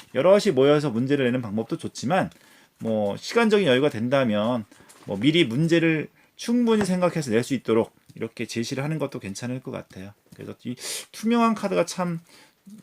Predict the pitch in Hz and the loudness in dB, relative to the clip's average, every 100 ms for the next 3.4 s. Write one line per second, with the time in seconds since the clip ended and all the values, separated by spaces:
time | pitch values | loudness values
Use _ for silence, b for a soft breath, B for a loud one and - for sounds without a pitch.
0 | - 127 127 185 175 110 - 117 107 - | -10 -10 -6 -4 0 0 -2 -10 -10 -8
1 | - 143 139 107 135 214 226 202 160 175 | -6 -4 -4 0 4 4 4 4 4 4
2 | 127 131 123 156 196 185 180 139 147 165 | 2 0 -2 0 0 2 0 2 2 2
3 | 123 147 165 | -2 0 -2